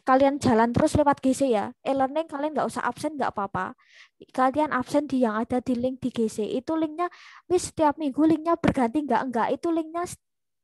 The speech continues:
seterusnya akan sama. Tapi isi sesuai jadwal ya. Karena nanti hasil rekapannya kan nama kalian,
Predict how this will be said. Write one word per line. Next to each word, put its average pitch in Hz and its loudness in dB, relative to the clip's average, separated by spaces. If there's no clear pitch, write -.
seterusnya 330 -2
akan 285 -2
sama. 254 -2
Tapi - -2
isi 285 2
sesuai 285 4
jadwal 220 2
ya. - -8
Karena 262 2
nanti 269 0
hasil 262 4
rekapannya 254 0
kan 320 0
nama 240 0
kalian, 247 0